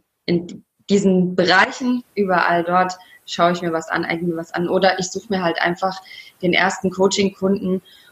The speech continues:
und, äh, schaue mir das an, was, was der eben braucht und eigne mir dann dazu das Wissen an und gehe dann den nächsten Schritt und biete das den nächsten Kunden an und bleib vielleicht auch dabei.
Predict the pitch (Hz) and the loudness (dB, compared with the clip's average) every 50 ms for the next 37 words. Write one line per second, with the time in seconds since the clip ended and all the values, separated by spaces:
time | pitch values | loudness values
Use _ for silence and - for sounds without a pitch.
0 | _ _ - 180 175 175 175 175 175 175 175 - - 170 170 165 170 165 170 165 | _ _ -4 0 0 2 2 4 2 2 2 0 -2 0 0 0 0 0 -2 -4
1 | 165 165 165 - - - - - - - - _ - - - - - 185 190 190 | -4 -6 -8 -8 -10 -12 -12 -14 -16 -20 -20 _ -20 -18 -12 -4 -2 0 2 2
2 | 180 180 180 - - 170 180 180 180 180 - - _ - 185 185 - - 190 185 | 0 -2 -2 -2 -2 -2 0 0 -2 -4 -4 -10 _ -6 -6 -4 2 4 4 4
3 | - - 170 170 170 - - - 160 170 190 233 285 285 - - - - _ _ | 4 0 0 -2 -4 -6 -2 2 4 6 6 6 4 2 -2 -8 -18 -20 _ _
4 | - - - _ _ - - 190 - 170 185 180 202 196 180 180 175 175 175 160 | -20 -20 -20 _ _ -8 -2 0 0 0 2 2 0 0 0 0 0 2 2 2
5 | 165 175 180 - _ - 170 165 170 - - 160 - 165 - - 170 165 - 170 | 2 0 -2 -4 _ -6 -4 -4 -4 -6 -10 -12 -12 -14 -10 -10 -10 -10 -8 -8
6 | 165 - - 165 165 165 175 175 - - _ _ _ _ _ - 196 202 196 190 | -6 -6 -4 -4 -2 -2 -4 -4 -6 -12 _ _ _ _ _ 0 0 2 4 4
7 | 190 196 190 190 185 185 190 185 - 185 - - - 208 202 180 180 180 196 190 | 2 2 2 0 0 0 -2 -2 -4 -6 -6 0 0 0 0 0 -2 -2 -2 -2
8 | 165 170 175 170 - 165 165 170 165 165 - 170 165 _ - 165 160 - - - | -2 -6 -6 -6 -6 -6 -4 -4 -4 -6 -8 -16 -16 _ -10 -12 -12 -10 -10 -12
9 | - 151 156 - 165 165 _ - 160 160 160 - - 165 160 156 156 - - - | -12 -12 -14 -14 -16 -12 _ -2 -2 -2 -2 -6 -8 -10 -10 -10 -10 -14 -18 -20
10 | - - - - - - 78 | -20 -18 -20 -20 -20 -18 -20